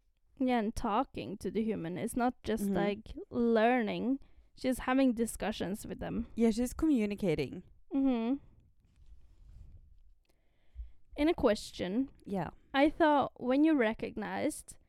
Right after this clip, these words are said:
Speaker 2: Mm-hmm.
Speaker 1: you have sex and you're done.
Speaker 2: Yeah.
Speaker 1: But now Scouter is like, "Oh, I have to be close to you. I have to protect you and watch over you." What's the deal about that?
Speaker 2: Uh,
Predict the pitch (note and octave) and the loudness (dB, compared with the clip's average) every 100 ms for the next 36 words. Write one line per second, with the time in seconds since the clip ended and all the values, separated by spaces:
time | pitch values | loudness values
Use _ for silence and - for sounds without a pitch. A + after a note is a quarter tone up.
0 | - G3 F3+ E3+ A#3 B3+ B3+ C#4+ - A3+ | -8 -4 -2 -4 -2 4 4 4 2 2
1 | A3+ - - A#3+ A#3 A#3+ A3 G3 E3+ D#2 | 0 -12 -10 -2 2 4 4 2 -2 -6
2 | A#3 - - _ - F#3 F3 - _ _ | -10 -14 -20 _ -4 -2 -2 -6 _ _
3 | _ C4 C4 A3 A#3+ B3 D#4+ F4+ - C4 | _ 2 2 4 6 8 8 6 2 4
4 | B3+ B3+ A3 G3+ A#3 - A#3 A3+ B3+ B3+ | 6 6 4 2 0 0 -2 2 6 6
5 | A#3+ - B3 - A#3 B3 - B3 B3 - | 4 -2 -6 -4 -4 -4 2 4 4 2
6 | B3+ B3+ A#3+ G#3+ A3 A#3+ A#3+ B3 A#3 A#3 | 2 6 6 4 0 -4 -4 -6 -2 -2
7 | - A3 - A#3 A#3 A#3 A3+ A3 A3 G#3+ | 0 -4 -2 0 2 4 2 2 2 0
8 | A3+ - - - _ - - A3+ - - | -2 -8 -20 -20 _ -8 2 2 2 -4
9 | G#3 - A3+ C#4 D#4+ E4+ F4+ C4+ - A#3 | -4 0 2 4 2 0 0 -2 -2 -6
10 | G#3+ A3 G3 F#3+ - - G2 - - - | 0 0 0 -2 -4 -2 -4 -6 -12 -20
11 | - - - - - - - | -20 -20 -20 -20 -20 -20 -16